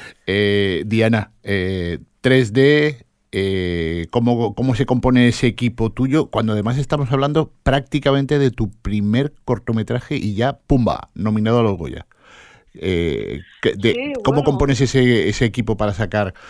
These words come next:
Speaker 1: Porque quitando un animador gaditano que, que yo conozco,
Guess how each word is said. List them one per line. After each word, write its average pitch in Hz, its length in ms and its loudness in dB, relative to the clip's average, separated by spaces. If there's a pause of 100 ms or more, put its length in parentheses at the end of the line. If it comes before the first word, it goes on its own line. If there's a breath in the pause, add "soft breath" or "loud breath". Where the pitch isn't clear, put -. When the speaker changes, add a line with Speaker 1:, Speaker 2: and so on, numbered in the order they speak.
(280 loud breath)
Speaker 1:
Porque 87 520 -4 (360 loud breath)
quitando 135 960 2
un 120 200 -2
animador 120 600 2
gaditano 117 520 0
que, 76 380 -6
que 76 100 -10
yo 78 120 -8
conozco, 101 420 -8